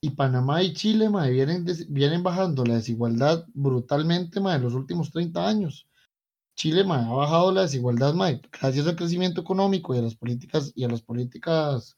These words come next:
y a las políticas liberales de, de, de, de cómo manejar la economía, weón, de una manera muy importante.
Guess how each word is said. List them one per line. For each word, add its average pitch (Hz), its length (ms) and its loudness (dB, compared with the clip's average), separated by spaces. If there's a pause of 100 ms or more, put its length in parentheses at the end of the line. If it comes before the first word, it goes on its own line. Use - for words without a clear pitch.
(480)
y 135 60 -2
a 135 40 2
las 131 140 0
políticas 120 420 -4
liberales 170 500 2
de, 131 220 -2
de, 113 220 -6
de, 120 300 -6
de 131 160 -10
cómo 135 220 -6
manejar 165 320 0
la 175 80 0
economía, 185 440 -4
weón, 202 280 0
de 120 100 -2
una 131 120 0
manera 156 280 -2
muy 170 120 0
importante. 170 640 -2